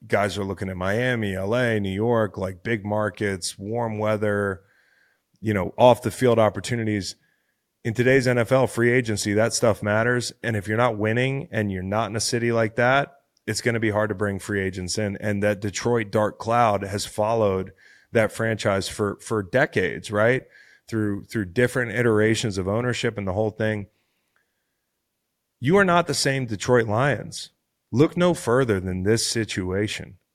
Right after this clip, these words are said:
This is rare that a guy with a name this hot decides to stay with the team he's coaching.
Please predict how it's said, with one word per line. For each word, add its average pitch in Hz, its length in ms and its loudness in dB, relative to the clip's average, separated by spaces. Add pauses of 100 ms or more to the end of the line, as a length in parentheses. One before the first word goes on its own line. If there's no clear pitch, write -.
(400)
This 139 240 4
is 165 200 0
rare 101 540 2 (540)
that 113 160 4
a 110 60 6
guy 117 240 6
with 147 200 6
a 104 60 6
name 113 320 0
this 110 220 0
hot 92 400 0 (640)
decides 110 540 2
to 98 100 -4
stay 95 600 2 (420)
with 101 200 -4
the 95 80 -12
team 117 300 -2
he's 107 220 -2
coaching. 90 560 -6